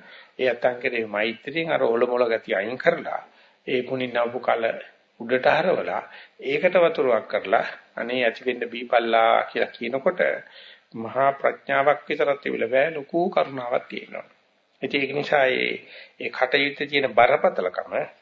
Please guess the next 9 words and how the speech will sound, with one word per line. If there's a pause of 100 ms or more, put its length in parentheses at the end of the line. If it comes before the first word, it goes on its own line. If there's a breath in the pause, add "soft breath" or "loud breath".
(1600)
ගම්භීරත්වය (800 loud breath)
අඩු
කරන්න
තමයි (360)
කවුරු
කවුරු
සත්පුරුෂ
ධර්ම
දාන්නවනම්